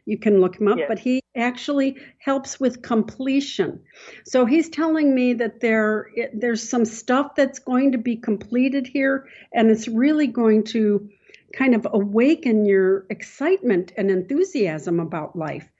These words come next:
Speaker 1: You know, sometimes it gets hard to be motivated, right? <laughs>
Speaker 2: Yes, yes.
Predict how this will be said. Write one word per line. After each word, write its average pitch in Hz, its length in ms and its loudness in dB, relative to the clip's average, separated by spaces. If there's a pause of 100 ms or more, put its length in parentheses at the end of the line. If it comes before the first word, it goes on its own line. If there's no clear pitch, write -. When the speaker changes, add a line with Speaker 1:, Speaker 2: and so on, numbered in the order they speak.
(240)
Speaker 1:
You - 120 2
know, 214 160 6
sometimes 262 640 -2
it 233 120 -10
gets 233 240 -6
hard 247 300 -2
to 202 360 0
be 233 120 0
motivated, 170 680 0
right? 190 300 -2 (120)
<laughs> 302 80 2 (640)
Speaker 2:
Yes, 165 300 -2 (280)
yes. 165 280 -2